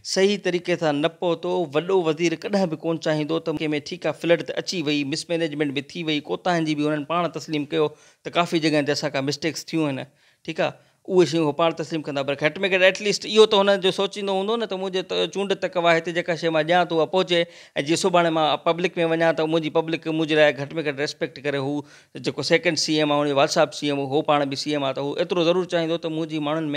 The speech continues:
جيڪا هڪڙي فيٿ آهي، اها بحال هجي. پر جيڪا هيٺين مئنيجمينٽ آهي نه، ڀا، اها ان سڄي، معنيٰ، ان جي نااهلي آهي. سائين جي مئنيجمينٽ ۾ سائين جو ڪزن سيد حسنين شاهه هتي ڪم ڪري پيو ۽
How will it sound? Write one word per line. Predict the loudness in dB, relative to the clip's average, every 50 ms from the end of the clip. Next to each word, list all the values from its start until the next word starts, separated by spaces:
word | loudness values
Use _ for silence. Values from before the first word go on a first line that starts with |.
| -6 -6 -10 -16 -20 -20 _ _ -8 -4
جيڪا | 0 2 4 6 6
هڪڙي | 4 2 0 -2 -4 -4 -4 0 2
فيٿ | 2 2 2 2 0
آهي، | -2 0 0
اها | -2 -2 -4
بحال | 0 2 4 4 4 4 0
هجي. | -2 -4 -4 -4 -6 -12 -20 -12 _
پر | -2 -2 0 0
جيڪا | 0 0 0 2 2
هيٺين | 2 2 2 2 0 2 2
مئنيجمينٽ | 2 2 2 2 2 0 0 0 0 0
آهي | 0 0
نه، | 2
ڀا، | 2 2 0 0 -2 -8 _ _ _ -6
اها | 0 4 4 4 4 2 0
ان | -2 0 2 2 2 2 2
سڄي، | -2 -2 -2 -4 -4 -2 0 0
معنيٰ، | 0 0 0 -2 -2
ان | -2 0 2 2 0 0 -4 -10 _ _ -14 -10 -6
جي | -4 -2 0 2
نااهلي | 2 0 0 -2 -4 -8
آهي. | -8 -10 -12 _ _ _ _ _ _ _ _ _ _ _ -6
سائين | -2 2 4 4 4 4 0
جي | -2 0 0
مئنيجمينٽ ۾ | 0 0 0 -2 -2 -4 -2 -2 -2 -2 -2 -4 -6 -10 _ _ _ _ _ _ _ _ _ _ -20 -20 _ _ _ -10
سائين | -4 0 0 2 2 2
جو | 2 4
ڪزن | 4 4 4 2 2 0 0 -2 -4 -6
سيد | -4 -4 -2 0 0 0
حسنين | 0 -2 -4 -4 -2 0
شاهه | 0 0 0 0
هتي | -4 -8 -8 -6
ڪم | -8 -6 -4 -4
ڪري | -4 -4 -4 -4
پيو ۽ | -6 -8